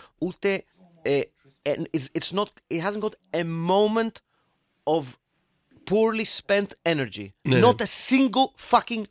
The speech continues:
Speaker 1: moment.
Speaker 2: Η οικονομία, έχεις πολύ μεγάλο δίκιο. Η οικονομία είναι αυτό που το κάνει, την κάνει να λειτουργεί, γιατί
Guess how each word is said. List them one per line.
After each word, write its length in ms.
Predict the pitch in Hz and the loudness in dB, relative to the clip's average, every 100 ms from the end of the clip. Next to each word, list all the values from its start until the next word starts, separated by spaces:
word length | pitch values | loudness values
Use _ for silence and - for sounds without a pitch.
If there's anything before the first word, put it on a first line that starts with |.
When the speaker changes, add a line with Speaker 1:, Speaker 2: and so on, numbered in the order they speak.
| 170 | 0
Speaker 1:
moment. 260 | 175 113 92 - | 0 0 -12 -14
Speaker 2:
Η 160 | - 147 | -2 2
οικονομία, 560 | 135 143 135 135 202 185 | 4 4 6 6 4 4
έχεις 160 | 165 - | 2 4
πολύ 280 | 180 202 | 4 4
μεγάλο 300 | 160 120 110 | 0 0 0
δίκιο. 200 | 110 110 151 | -2 -4 2
Η 100 | 135 | 2
οικονομία 540 | 127 139 131 165 185 | 4 2 4 4 4
είναι 100 | 135 | 4
αυτό 140 | 120 123 | 0 -4
που 60 | |
το 80 | 120 | -4
κάνει, 260 | 113 117 113 | -4 -4 -6
την 280 | - 120 117 | -6 -6 -2
κάνει 160 | 120 | -2
να 60 | 113 | -2
λειτουργεί, 280 | 110 107 139 | -4 -4 -2
γιατί 360 | 143 151 170 | 0 -2 -4